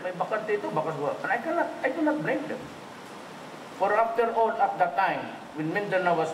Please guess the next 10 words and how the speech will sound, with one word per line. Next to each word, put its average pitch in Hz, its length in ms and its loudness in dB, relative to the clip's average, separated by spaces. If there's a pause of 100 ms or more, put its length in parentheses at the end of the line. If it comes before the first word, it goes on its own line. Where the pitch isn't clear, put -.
being 170 200 2
divided, 151 520 2 (280)
the 151 80 -4 (120)
Philippines 185 640 0
was 180 440 6 (200)
very 165 400 2 (160)
big. 185 200 0 (1800)
With 160 120 2
one 233 280 4
hundred 214 480 0